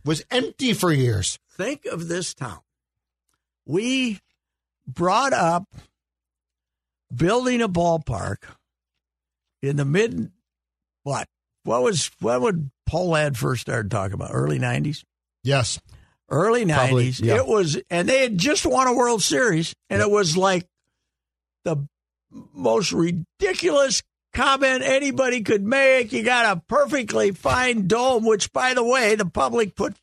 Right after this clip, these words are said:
Speaker 2: four dollars into.
Speaker 1: Right.
Speaker 2: No money.
Speaker 1: Right.
Speaker 2: And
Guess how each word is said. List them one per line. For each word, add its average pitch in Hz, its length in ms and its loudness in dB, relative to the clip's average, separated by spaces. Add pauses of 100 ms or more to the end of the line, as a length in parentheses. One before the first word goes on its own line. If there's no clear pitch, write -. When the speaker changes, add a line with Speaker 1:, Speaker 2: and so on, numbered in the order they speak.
(100)
Speaker 2:
four 240 280 0
dollars 233 540 0
into. 131 420 -4
Speaker 1:
Right. 101 320 -2 (300)
Speaker 2:
No 233 280 0
money. 196 520 0 (160)
Speaker 1:
Right. 101 280 -6 (1040)
Speaker 2:
And 170 580 0